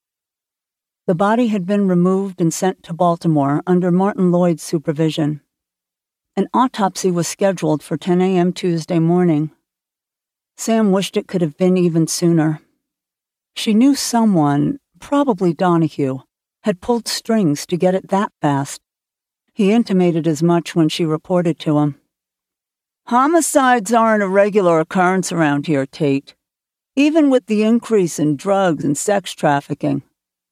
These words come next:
We've had three in one month. Can you tell me if they're all related?"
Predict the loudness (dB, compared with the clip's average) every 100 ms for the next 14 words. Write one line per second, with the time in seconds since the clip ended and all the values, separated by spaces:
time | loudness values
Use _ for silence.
0 | _ _ _ 0 0 2 2 0 -2 0
1 | 2 2 2 2 2 2 2 2 0 -4
2 | -14 _ _ _ _ _ _ _ _ 2
3 | 4 4 2 4 4 4 2 2 4 4
4 | 4 2 2 2 0 -2